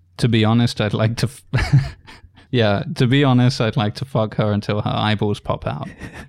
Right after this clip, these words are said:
Speaker 1: But that's based on looks and personality.
Speaker 2: <laughs> Uh,
Speaker 1: Um,
Speaker 2: and just, just for some context, so she's married in the original script.
Speaker 1: Mm-hmm.
Speaker 2: And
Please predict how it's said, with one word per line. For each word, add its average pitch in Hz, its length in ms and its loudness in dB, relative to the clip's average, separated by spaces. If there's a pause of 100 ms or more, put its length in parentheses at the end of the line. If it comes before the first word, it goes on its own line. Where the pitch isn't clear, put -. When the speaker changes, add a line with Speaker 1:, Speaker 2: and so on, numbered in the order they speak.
(580)
Speaker 1:
But 117 120 0
that's 107 220 0
based 110 340 0
on 101 120 2
looks 101 400 -4 (180)
and 98 320 0
personality. - 800 -6
Speaker 2:
<laughs> 131 100 8 (1500)
Uh, 131 220 2
Speaker 1:
Um, 135 140 -6 (160)
Speaker 2:
and 131 500 6 (240)
just, 139 380 2
just 107 180 0
for 113 80 2
some 104 180 2
context, 98 540 2
so 101 120 2
she's 110 500 2 (100)
married 101 640 6 (220)
in 95 480 6
the 101 100 2
original 95 400 6
script. - 460 -2 (200)
Speaker 1:
Mm-hmm. 113 280 2 (420)
Speaker 2:
And 98 480 6